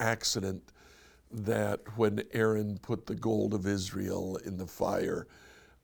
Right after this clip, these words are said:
uh, what came out was a golden calf. It was a bull. It was the place where Baal was to stand. The altar to Baal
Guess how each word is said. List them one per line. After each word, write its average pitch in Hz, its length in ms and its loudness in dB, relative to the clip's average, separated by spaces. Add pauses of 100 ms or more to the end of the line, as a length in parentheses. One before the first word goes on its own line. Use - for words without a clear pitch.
uh, 95 220 0
what - 280 0
came 110 260 0
out 101 240 0
was 110 140 0
a 107 60 -2
golden 104 380 0
calf. - 500 -8
It 110 120 -4
was 110 200 0
a 104 40 0
bull. 110 460 2
It - 100 -4
was 104 320 0 (460)
the 113 100 0
place 120 640 0
where 113 140 2
Baal 101 680 2 (260)
was 98 380 0
to - 180 -4
stand. 82 800 -4 (3000)
The 127 200 6
altar 135 280 8
to 127 60 6
Baal 123 460 10